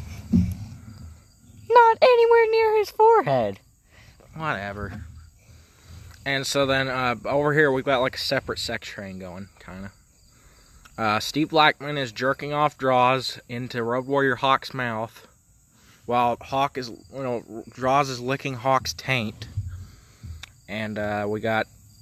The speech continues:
Speaker 2: Animal over here, like, perching his arm up on, uh, Steve Blackman's back so that way Road Dogg can ass ram him, while Mosh is, uh, getting a invisible blowjob <laughs> from Road Dogg.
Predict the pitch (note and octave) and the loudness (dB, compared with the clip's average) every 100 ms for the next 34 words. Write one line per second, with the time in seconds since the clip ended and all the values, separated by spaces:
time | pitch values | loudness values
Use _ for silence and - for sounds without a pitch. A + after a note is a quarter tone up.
0 | - - - C#3+ E3+ F3 D3 C3+ C3+ - | -20 -12 2 6 6 6 2 -2 -4 -6
1 | C#3 C3 C3 B2+ B2+ B2 - D#3 D#3 - | -6 -6 -4 -4 -4 -6 -4 -2 -2 -4
2 | D3 A#2 - D3 D3+ D3 C#3 - B2+ A#2+ | -8 -10 -4 2 2 2 -2 -2 -4 -4
3 | A2+ G#2+ - C3+ B2 B2+ C3+ C#3 A#2+ - | -6 -8 -8 -10 -4 -2 0 -2 -12 -6
4 | B2 B2+ A#2 - - A2+ B2 A#2 A#2+ A#2+ | -2 0 -2 -4 -6 -4 -4 -4 -8 -6
5 | B2 C#3 B2+ C3 B2 A2 F#2+ C3+ - A2+ | -2 -2 0 -2 -2 -6 -6 -4 -4 -8
6 | G#2 G2 G2+ - - - - - B2 A#2+ | -10 -10 -12 -16 -20 -20 -18 -2 0 2
7 | B2 C#3 D3+ - C3+ B2 A#2+ A#2 A2 G2+ | 4 6 4 2 -4 -4 -6 -4 -6 -10
8 | - A2 A2+ A2 B2 C#3 B2+ B2 - - | -20 -20 -18 -14 -4 -4 -4 -6 -10 -14
9 | A#2 A2 - - _ _ _ _ _ B2+ | -16 -16 -20 -20 _ _ _ _ _ -10
10 | A#2+ C#3+ C3+ C3 B2 C3+ C#3 B2+ A#2+ B2 | -2 0 2 0 2 4 4 2 0 -2
11 | B2 - A2 - - C#3+ - - - - | -4 -16 -16 -16 -16 -18 -18 -20 -20 -18
12 | A#2+ A#2+ A2+ - _ - - - - B2+ | -12 -12 -12 -16 _ -20 -20 -20 -10 -6
13 | C3 G#2+ G#2 G#2 | -6 -4 -2 -2